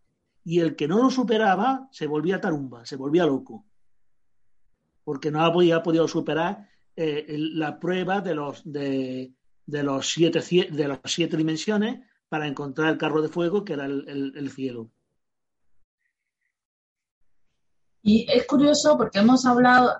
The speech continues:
Speaker 2: eh, o sea, ahí hablas de uno de los chakras, ¿no?
Speaker 1: Sí.
Speaker 2: La sexualidad, y hablas que ahí se concentran todas esas,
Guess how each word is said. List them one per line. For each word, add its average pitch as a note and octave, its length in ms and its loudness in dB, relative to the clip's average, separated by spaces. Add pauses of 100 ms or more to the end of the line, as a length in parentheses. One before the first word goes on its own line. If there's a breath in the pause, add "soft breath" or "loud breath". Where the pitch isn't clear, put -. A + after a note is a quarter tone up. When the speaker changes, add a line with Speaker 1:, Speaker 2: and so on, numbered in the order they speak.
Speaker 2:
eh, F3+ 140 4
o D#3 100 6
sea, F3+ 220 4
ahí F#3+ 140 4
hablas A#3+ 480 4
de F3 200 4
uno A3 160 6
de A3 100 6
los A3+ 160 2
chakras, B3 640 0
¿no? B3+ 240 2 (420)
Speaker 1:
Sí. D#3+ 480 0 (140)
Speaker 2:
La G#3+ 260 -2
sexualidad, A3 800 2
y G3+ 120 2
hablas A3+ 440 4
que G3+ 80 -2
ahí F#3 160 4
se A3 200 -2
concentran A3+ 1160 2
todas G#3+ 320 2
esas, G#3 380 0